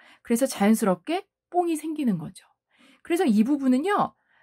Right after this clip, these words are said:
이 늘려진 코를 언제까지 뜨게 되냐면 겨드랑이 때까지.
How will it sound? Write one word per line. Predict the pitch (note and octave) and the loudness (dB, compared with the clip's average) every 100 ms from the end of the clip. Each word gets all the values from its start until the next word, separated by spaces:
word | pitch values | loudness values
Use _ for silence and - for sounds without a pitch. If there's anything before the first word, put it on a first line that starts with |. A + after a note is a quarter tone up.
| _ - | _ 0
이 | D4 F4+ C#4 | 4 6 6
늘려진 | A#3 C#4 D#4+ E4 | 4 4 2 -4
코를 | D#4 D#4 | -4 0
언제까지 | - G3+ A3+ E4+ D4+ C#4+ D#4 | 2 2 0 -2 -4 -4 -8
뜨게 | D#4+ D4 | -6 -2
되냐면 | B3 A#3 C4+ G4 C4 - _ _ _ _ _ _ _ _ _ _ _ _ _ | 2 2 0 0 -2 -6 _ _ _ _ _ _ _ _ _ _ _ _ _
겨드랑이 | B3 C#4 G4 G4 F4 E4 D#4+ C#4+ _ _ _ - | 6 6 8 6 6 4 -4 -6 _ _ _ -2
때까지. | B3+ A#3+ A#3 - G3 F3+ D#3 D3+ | 0 0 -2 -2 -2 -2 -4 -6